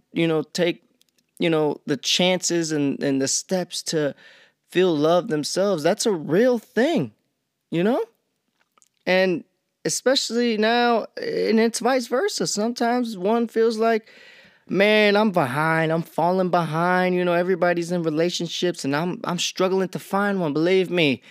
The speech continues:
there is a partner for everybody in this world. Okay? Sometimes some of us, we gotta, we gotta struggle.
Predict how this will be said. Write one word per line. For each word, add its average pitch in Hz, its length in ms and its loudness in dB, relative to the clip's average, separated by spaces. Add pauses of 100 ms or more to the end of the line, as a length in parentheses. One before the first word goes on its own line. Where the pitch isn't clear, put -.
(260)
there 190 260 2
is 180 120 0
a 170 80 0
partner 196 520 -2
for - 200 -8 (100)
everybody 165 600 0
in 160 120 -2
this 156 240 -4
world. 170 440 0 (560)
Okay? 196 340 0
Sometimes 208 600 -2
some 208 200 -2
of 202 120 -4
us, 214 320 -4 (100)
we 190 120 -4
gotta, 190 400 0
we 214 140 -4
gotta 214 200 -2
struggle. 208 520 -4